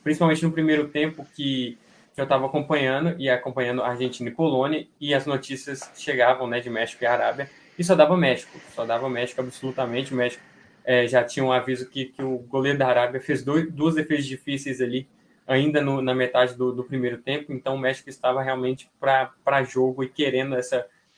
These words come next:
classificação. Acho que se ele tivesse tanta vontade assim antes, né, na, na, no primeiro jogo,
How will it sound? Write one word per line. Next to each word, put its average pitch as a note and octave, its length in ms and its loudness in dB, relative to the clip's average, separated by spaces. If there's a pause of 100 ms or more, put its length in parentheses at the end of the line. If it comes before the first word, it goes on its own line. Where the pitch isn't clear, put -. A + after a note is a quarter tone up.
(140)
classificação. C3 720 0
Acho C3+ 160 -2
que - 60 -16
se C#3+ 80 -8
ele C3+ 80 -6
tivesse C#3 320 0
tanta F3 240 2
vontade C3+ 460 2
assim A#2+ 300 -8 (840)
antes, E3 640 2
né, B2+ 180 0
na, A#2+ 220 -2
na, A2+ 180 -6
no A2+ 220 -8
primeiro B2 340 0
jogo, B2+ 460 0